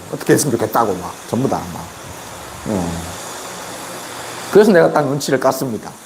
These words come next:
<laughs> 예. 내가 지금 미워하는 사람, 내가 지금 마음에 안 드는 사람,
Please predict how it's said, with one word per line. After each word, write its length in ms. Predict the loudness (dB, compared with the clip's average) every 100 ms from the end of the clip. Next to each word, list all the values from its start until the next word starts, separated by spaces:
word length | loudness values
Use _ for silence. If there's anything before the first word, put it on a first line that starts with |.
| -14 -4
<laughs> 2000 | 0 4 4 4 2 4 2 4 0 2 0 2 0 2 0 -2 2 0 2 0 0 -4 -14 -16 -12 -4
예. 220 | -2 -2 -4 -10 -14 -16 -16 -14 -14 -14 -14 -14 -10 2
내가 500 | 8 8 10 8 8
지금 320 | 6 2 4
미워하는 500 | 6 8 8 8 4
사람, 320 | 4 2 2 -6 -18 -20 _ _ _ -20 -20 -20 -8 4
내가 340 | 6 8 6
지금 360 | 6 6 8 8
마음에 320 | 8 8 8
안 220 | 8 6
드는 240 | 6 4 6
사람, 420 | 6 8 6